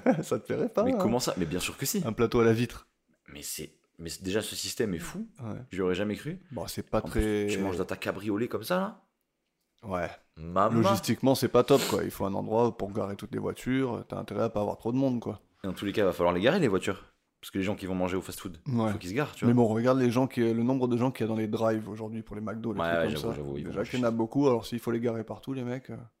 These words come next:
Speaker 2: Ouais, j'avoue. Mais il y a des places assises, hein. Il y a des gens qui mangent normal.
Speaker 1: Ouais, c'est vrai, c'est vrai.
Speaker 2: On les voit, mais là, ils ont, genre, c'est incroyable.
Speaker 1: <laughs>
Speaker 2: J'ai,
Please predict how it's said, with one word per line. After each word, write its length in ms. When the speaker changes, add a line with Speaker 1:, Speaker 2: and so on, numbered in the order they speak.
Speaker 2:
Ouais, 140
j'avoue. 200
Mais 100
il 40
y 40
a 20
des 80
places 200
assises, 200
hein. 140
Il 20
y 40
a 20
des 80
gens 100
qui 140
mangent 240
normal. 460
Speaker 1:
Ouais, 120
c'est 140
vrai, 100
c'est 140
vrai. 120
Speaker 2:
On 80
les 60
voit, 260
mais 120
là, 260
ils 160
ont, 260
genre, 320
c'est 240
incroyable. 540
Speaker 1:
<laughs> 400
Speaker 2:
J'ai, 220